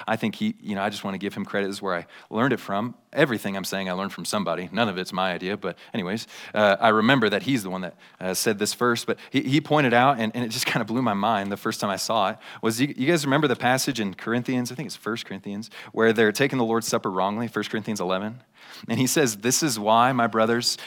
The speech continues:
many of you are, uh, you know, sick and dying." <laughs> It says, "This is, okay, that is why many of you are weak and ill, and some have died.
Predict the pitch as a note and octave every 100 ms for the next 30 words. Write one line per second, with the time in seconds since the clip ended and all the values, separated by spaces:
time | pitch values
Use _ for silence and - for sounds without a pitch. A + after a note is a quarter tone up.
0 | A2 G#2+ A#2 B2 A#2+ A2 A2+ A#2 B2+ -
1 | G2+ F#2+ - F#2+ G2 F#2+ F#2 - A2+ -
2 | A2+ F#2+ F#2 G2 A2+ A#2 - G#2 - -
3 | - - - C#3 C3 C3+ A2 B2+ D#3+ C#3
4 | - G1+ - - - - A#2+ E3+ C3 B2+
5 | A#2+ A#2+ D3+ G#2+ G2 G2+ G#2 G2 B2+ C3
6 | A2 G2+ F#2+ G2 G2+ G#2+ F#2 F#2 E2+ D#2+